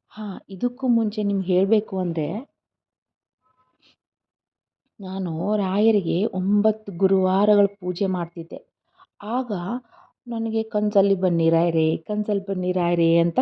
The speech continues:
ಕೇಳ್ತಾ ಇದ್ದೆ. ಒಂದ್ಸತಿ ಬರ್ಲಿಲ್ಲ. ಒಂಬತ್ತು ಗುರುವಾರ ಮುಗಿದ್ರೂ ಬರ್ಲಿಲ್ಲ. ಒಂಬತ್ತು ಗುರುವಾರ ಮುಗಿದ್, ಒಂಬತ್ತನೇ ಗುರುವಾರ ಮುಗುವಷ್ಟ್ರಲ್ಲಿನೇ ನಾನು ಮಂತ್ರಾಲಯಕ್ಕೆ ಹೋಗಿ ಅಲ್ಲಿ ಉರುಳು ಸೇವೆ ಮಾಡಿ ಹೊರಗಡೆ ಬಂದ ತಕ್ಷಣ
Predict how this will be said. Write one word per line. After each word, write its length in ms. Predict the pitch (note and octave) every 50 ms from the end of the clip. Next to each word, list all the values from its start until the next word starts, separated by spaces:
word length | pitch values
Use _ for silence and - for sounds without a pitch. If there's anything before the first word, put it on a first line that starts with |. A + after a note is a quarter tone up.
| C4 -
ಕೇಳ್ತಾ 360 | - G3 G3+ A3+ A#3 - B3+
ಇದ್ದೆ. 320 | A#3 A3+ G#3+ F#3 A#3 A#3 - - _ _ _ _ _ _ _ _ _ -
ಒಂದ್ಸತಿ 680 | F#3+ G#3 G#3 F#3+ F3+ F3 E3 - F3+ E3+ E3+ - A#3 A#3
ಬರ್ಲಿಲ್ಲ. 460 | A3 B3 A#3+ A#3 A#3+ B3+ B3 B3 B3 B3 B3 - _ _ _ _ _ _ _ _ _ _ _ _ _ _ _ _ _ -
ಒಂಬತ್ತು 540 | - E3+ F#3 F#3+ F#3 F#3 F3 F3 _ - E3+
ಗುರುವಾರ 380 | E3 E3+ E3 E3 E3+ E3 E3 E3
ಮುಗಿದ್ರೂ 640 | F3 E3+ E3 D#3+ D3+ D3+ D#3+ E3 D#3+ E3 F3+ G#3+ A#3
ಬರ್ಲಿಲ್ಲ. 420 | A3 A#3 A3 G#3+ G#3+ G#3+ G#3+ G#3 G#3 - - _ _ E3
ಒಂಬತ್ತು 400 | E3 D#3+ D#3 D#3+ D#3+ _ _ _ -
ಗುರುವಾರ 420 | E3 E3+ D#3+ D#3+ D#3+ D#3+ D#3 D#3
ಮುಗಿದ್, 440 | D#3+ D#3+ D#3 D3 D#3 D3+ D3+ - - _ _ -
ಒಂಬತ್ತನೇ 460 | E3+ E3+ E3+ F3 F3+ F3 F3+ F3+ F3
ಗುರುವಾರ 400 | E3 E3+ E3+ E3 E3 E3 D#3+ D#3+ D#3+ E3 E3 E3 - - - - - - - _ - F3+
ಮುಗುವಷ್ಟ್ರಲ್ಲಿನೇ 960 | F3 E3 D#3+ E3 F3+ F#3 F3+ F#3+ F#3 - - - G3 G3 G#3 A3 B3 C4+ C#4+
ನಾನು 240 | C4+ B3 A3 G#3 F#3+
ಮಂತ್ರಾಲಯಕ್ಕೆ 600 | F3+ F3 E3+ - - F3 F3+ F3 F3 E3+ F3 -
ಹೋಗಿ 420 | - F3 F3 F3 E3+ A3 C4 C4+ C4 - - - - - -
ಅಲ್ಲಿ 360 | - G3+ G#3+ A3+ A#3 A#3 A3+
ಉರುಳು 280 | G#3 F#3 F3 F3 F3 F3
ಸೇವೆ 280 | F3 - E3+ E3+ F3
ಮಾಡಿ 480 | F3 F3 E3+ E3 E3 F3 F#3+ G#3+ C4 B3
ಹೊರಗಡೆ 400 | F#3+ G3+ F#3 F3 E3 E3 E3+ E3
ಬಂದ 360 | D#3+ E3 F3 F3 F3+ F#3+ G3 -
ತಕ್ಷಣ 360 | A3 G#3+ - - - -